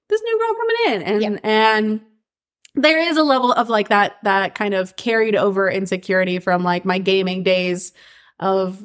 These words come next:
Speaker 1: like, the reason I don't play online.
Speaker 2: Like, being in the
Speaker 1: Com-
Speaker 2: servers with all the,
Speaker 1: Yeah,
Speaker 2: like,
Speaker 1: and, like, men talking shit about
Speaker 2: craziness.
Speaker 1: my ability because I suck. <laughs> And I'm like, "Well, I don't get the
Speaker 2: Yeah.
Speaker 1: opportunity to learn because you're yelling, I'm getting yelled at by twelve-year-olds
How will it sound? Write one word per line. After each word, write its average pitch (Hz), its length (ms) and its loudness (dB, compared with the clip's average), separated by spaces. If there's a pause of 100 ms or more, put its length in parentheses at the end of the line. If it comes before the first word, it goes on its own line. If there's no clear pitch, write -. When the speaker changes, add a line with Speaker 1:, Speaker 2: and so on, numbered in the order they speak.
(120)
Speaker 1:
like, 196 260 0
the 196 80 0
reason 196 240 0
I 190 60 0
don't 185 220 -2
play 190 180 -2
online. 180 460 -2
Speaker 2:
Like, 233 200 -2
being 220 180 -4
in 185 120 -8
the 190 60 -8
Speaker 1:
Com- 220 100 2
Speaker 2:
servers 185 480 -2
with 190 140 -14
all 160 140 -6
the, 240 60 0
Speaker 1:
Yeah, 254 160 6
Speaker 2:
like, 196 180 0
Speaker 1:
and, 208 120 0
like, 196 160 0
men 196 220 -2
talking 196 280 -2
shit 202 240 -2
about 190 200 0
Speaker 2:
craziness. - 20 -2
Speaker 1:
my 190 140 -2
ability 190 300 -4
because 190 200 -6
I 185 80 -2
suck. 190 440 -4 (100)
<laughs> - 0 - (360)
And 214 180 -2
I'm 202 100 0
like, 196 160 -4
"Well, 196 200 -2
I 214 100 4
don't 220 140 0
get 214 120 0
the 208 80 0
Speaker 2:
Yeah. 202 60 4
Speaker 1:
opportunity 196 460 0
to 202 120 -4
learn 196 260 -2
because 190 240 -2
you're 190 140 -4 (140)
yelling, 196 600 -2
I'm 214 120 0
getting 202 240 0
yelled 202 160 2
at 190 100 0
by 196 100 -2
twelve-year-olds 185 720 -2